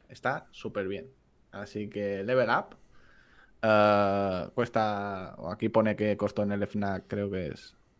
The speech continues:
cuarenta pavos, pero vale la pena. O sea, yo ya me lo he leído varias veces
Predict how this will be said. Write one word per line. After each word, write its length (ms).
cuarenta 420
pavos, 400
pero 540
vale 240
la 120
pena. 220
O 20
sea, 200
yo 100
ya 120
me 120
lo 120
he 20
leído 260
varias 280
veces 460